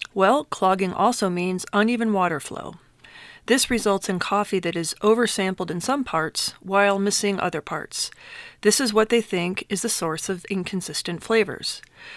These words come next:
Over-extracted coffee tastes bitter, but under-extracted coffee tastes a little sour. So an unclogged co-, unclogged coffee bed with a slightly coarser grain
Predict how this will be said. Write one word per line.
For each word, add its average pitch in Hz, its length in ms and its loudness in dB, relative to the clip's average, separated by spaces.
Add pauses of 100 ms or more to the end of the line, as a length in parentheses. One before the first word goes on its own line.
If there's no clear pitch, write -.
(300)
Over-extracted 233 920 4
coffee 147 520 -2
tastes - 500 -8
bitter, 165 400 -4 (440)
but 180 200 2 (100)
under-extracted - 960 0
coffee - 640 -8
tastes - 400 -2
a 208 40 0
little 208 200 -2
sour. 170 540 -2 (680)
So 202 280 4
an 196 100 4
unclogged 233 540 2
co-, - 240 -4
unclogged 226 880 2
coffee 226 320 -2
bed 151 400 -8
with 196 160 -6
a 185 40 -2
slightly 226 420 -2
coarser 254 380 -2
grain 175 460 0